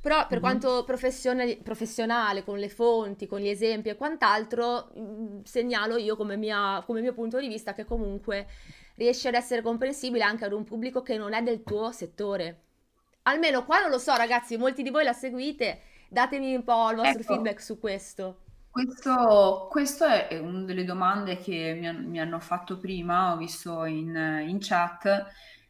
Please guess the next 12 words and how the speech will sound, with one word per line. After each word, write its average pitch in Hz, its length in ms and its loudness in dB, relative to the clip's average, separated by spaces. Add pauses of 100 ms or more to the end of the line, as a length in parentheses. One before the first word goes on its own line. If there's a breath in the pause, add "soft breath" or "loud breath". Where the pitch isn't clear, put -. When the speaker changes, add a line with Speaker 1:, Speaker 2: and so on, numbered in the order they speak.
Speaker 2:
Ecco, - 480 4
per 254 200 0
me, 226 580 2
ehm, 175 840 -6
riuscire 185 1000 0
a 196 500 4
spiegare 175 800 2
in 151 120 -6
maniera 196 720 2
semplice, 202 680 -4
non 202 200 -4
semplicistica, 160 1120 -8